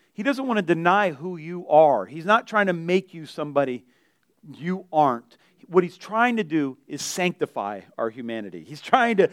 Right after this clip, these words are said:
set apart our humanity that doesn't reflect him. He has flesh, we have flesh. He had emotions,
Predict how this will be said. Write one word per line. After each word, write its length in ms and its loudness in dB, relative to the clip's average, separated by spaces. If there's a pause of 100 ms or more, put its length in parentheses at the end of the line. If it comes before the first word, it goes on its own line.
(140)
set 240 4
apart 640 2 (160)
our 140 4
humanity 580 2
that 140 4
doesn't 280 2
reflect 680 -4
him. 300 -8 (440)
He 220 4
has 260 6
flesh, 520 2 (100)
we 220 -12
have 340 -2 (160)
flesh. 460 -4
He 100 -6
had 160 6
emotions, 640 -2